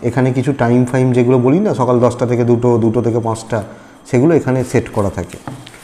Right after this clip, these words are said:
তো এই, এইটাই থাকে। তো এটা ছকটা তো থাকে, এটা টাইমটা বার করা রয়েছে, এখানে পাঁজিটা খুলে রাখতে হয়, আহ, কিছু দেখতে হয়,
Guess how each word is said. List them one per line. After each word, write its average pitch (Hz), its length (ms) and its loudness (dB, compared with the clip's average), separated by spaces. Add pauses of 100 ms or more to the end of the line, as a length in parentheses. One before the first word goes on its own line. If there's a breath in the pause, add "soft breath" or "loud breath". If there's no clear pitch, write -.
(180)
তো 139 80 6
এই, 143 140 8
এইটাই 147 440 4
থাকে। 113 300 -2
তো 127 220 -2 (100)
এটা 123 200 -2
ছকটা 123 420 -2
তো 147 260 4 (320)
থাকে, 139 400 0 (100)
এটা 104 180 -6
টাইমটা 131 420 0
বার 135 160 2
করা 139 220 2
রয়েছে, 135 520 0
এখানে 180 380 -2
পাঁজিটা 139 380 2
খুলে 131 220 2
রাখতে 113 300 -4
হয়, 98 120 -10
আহ, - 1000 -8
কিছু 120 240 -2
দেখতে 113 320 0
হয়, 95 120 -8